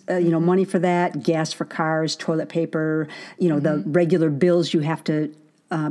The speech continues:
Speaker 1: pay for, you
Speaker 2: Sure.
Speaker 1: know, your mortgage and electricity and all that.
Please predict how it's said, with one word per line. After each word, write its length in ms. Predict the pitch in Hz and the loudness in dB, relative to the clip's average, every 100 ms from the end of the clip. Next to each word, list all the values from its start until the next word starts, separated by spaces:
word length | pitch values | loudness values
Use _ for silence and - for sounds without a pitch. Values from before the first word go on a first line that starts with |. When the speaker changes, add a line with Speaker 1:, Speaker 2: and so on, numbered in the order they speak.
| 147 | -6
Speaker 1:
pay 320 | - 170 156 | -4 0 0
for, 360 | 151 - 139 139 | -2 -4 -4 -4
you 40 | - | -6
Speaker 2:
Sure. 380 | - 190 151 151 | -6 -4 -2 -4
Speaker 1:
know, 60 | - | -6
your 320 | 151 139 139 - - 147 - | -6 -6 -8 -12 -12 -10 -4
mortgage 440 | 160 160 143 143 | -2 0 0 -2
and 260 | 147 135 131 - - | -2 -2 -2 -10 -6
electricity 540 | 156 147 - 160 151 151 | -6 -4 -4 -2 -2 0
and 80 | 147 | -2
all 140 | 143 | -2
that. 280 | 147 139 | -4 -4